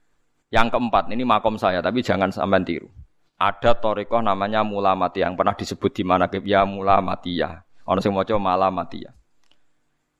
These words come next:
Ada ulama itu seumur-umurnya itu ndak pernah sholat qobliyah ba'diyah. Tapi aja tiru, kalau ngomong saya ulang-ulang jangan tiru. Nah, kula sering niru, mboten nate sholat qobliyah ba'diyah.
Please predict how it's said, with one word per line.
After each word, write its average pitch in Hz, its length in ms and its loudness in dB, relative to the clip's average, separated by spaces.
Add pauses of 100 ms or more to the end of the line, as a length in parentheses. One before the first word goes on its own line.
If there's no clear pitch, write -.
(260)
Ada - 400 2
ulama 127 480 0
itu 147 240 -4
seumur-umurnya 131 1040 0
itu 139 80 -6
ndak 120 240 4
pernah 127 240 -2
sholat 120 320 0
qobliyah 110 400 0
ba'diyah. - 400 -10 (400)
Tapi 120 160 -2
aja 117 140 2
tiru, 98 260 0
kalau 101 240 2
ngomong 101 300 0
saya 101 180 4
ulang-ulang 101 400 0
jangan 98 300 2
tiru. - 240 -8 (1600)
Nah, - 140 -6
kula 147 220 6
sering 120 260 0
niru, 95 540 0 (260)
mboten 135 320 2
nate 95 160 -2
sholat 87 240 -2
qobliyah - 320 -4
ba'diyah. - 360 -20